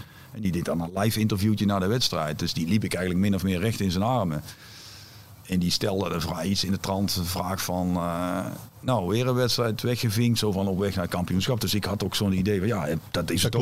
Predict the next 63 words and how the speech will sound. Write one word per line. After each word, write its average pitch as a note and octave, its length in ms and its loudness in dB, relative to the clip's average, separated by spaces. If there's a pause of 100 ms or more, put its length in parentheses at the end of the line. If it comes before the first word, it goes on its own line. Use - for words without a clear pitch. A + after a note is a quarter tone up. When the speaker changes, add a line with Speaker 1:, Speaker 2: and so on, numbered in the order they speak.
Speaker 2:
klopt. A#2+ 100 2
Speaker 1:
En A#2+ 60 4
meer A#2 260 2
verder A2+ 220 0
hoeven A#2 180 2
we A2 60 2
het G2 100 -2
hier C#3+ 160 6
niet B2 120 6
over A2 180 4
te A2 60 2
hebben, A#2+ 180 2
want G2+ 160 -2
het A#2 80 0
was F#2+ 180 0
bar C#3 260 2
en A2+ 120 2
boos. C#3+ 360 4 (440)
Ik E2 80 -12
denk C#3 160 4
dat C3 120 4
ik A#2 60 2
wel A2 160 4
weet D3 180 4
waarom A#2 240 4
ik G2+ 180 -2 (260)
zo A2+ 180 2
snel A#2+ 220 4
van G#2+ 80 -2
het - 100 -4
veld D3+ 280 2
wilde, A2+ 300 4
want A#2 140 4
zij B2+ 120 4
maakte B2 280 2
heel C3+ 140 2
laat B2 240 0
in A#2+ 60 0
de A#2 60 2
wedstrijd A#2+ 340 0
twee A2+ 240 4
één. C3+ 260 4
Mitchell A#2 240 4
van G#2+ 100 2
der G#2 100 2
Gaag B2 200 4
scoorde F#2+ 300 2
Speaker 2:
Ja. A2+ 60 0
Speaker 1:
toen. B2+ 240 -2
Dat G#2+ 100 -4
was G#2+ 100 0
een G2 60 -2
goede A2+ 180 2
vriend A2 240 0
van G#2+ 100 -2
mij, G#2 180 0
of - 140 -4
is G2+ 140 0
een F2 60 -2
goede F#2 180 -2
vriend F#2 200 -2
van G2+ 100 0
mij. G2 160 2